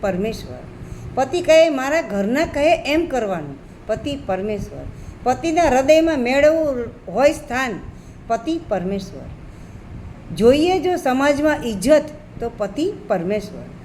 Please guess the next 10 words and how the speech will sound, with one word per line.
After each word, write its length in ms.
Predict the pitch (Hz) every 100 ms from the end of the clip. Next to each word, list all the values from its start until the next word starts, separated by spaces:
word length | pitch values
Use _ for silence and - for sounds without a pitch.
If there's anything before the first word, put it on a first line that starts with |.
| - - - 175
જોઈએ 440 | 226 277 320 339
જો 140 | 370
બાળકની 880 | 262 240 240 294 302 311 330 359 403 403 - -
નામની 440 | 240 226 262 285 330
પાછળ 400 | 277 262 302 311 262
પતિનું 420 | 240 302 302 269
નામ, 340 | 226 269 202 - - - -
તો 100 | 277
પતિ 360 | 226 220 330
પરમેશ્વર. 680 | 381 - 190 180 208 160 139